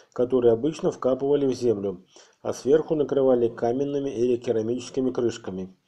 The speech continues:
Иногда эти сосуды достигали весьма крупных размеров.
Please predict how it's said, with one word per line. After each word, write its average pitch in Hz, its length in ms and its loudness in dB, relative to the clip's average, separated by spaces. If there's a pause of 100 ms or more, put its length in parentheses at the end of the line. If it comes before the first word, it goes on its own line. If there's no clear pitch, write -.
(680)
Иногда 120 420 2
эти 127 200 2
сосуды 165 420 2
достигали 123 560 2
весьма 117 300 2
крупных 156 420 -2
размеров. 127 540 0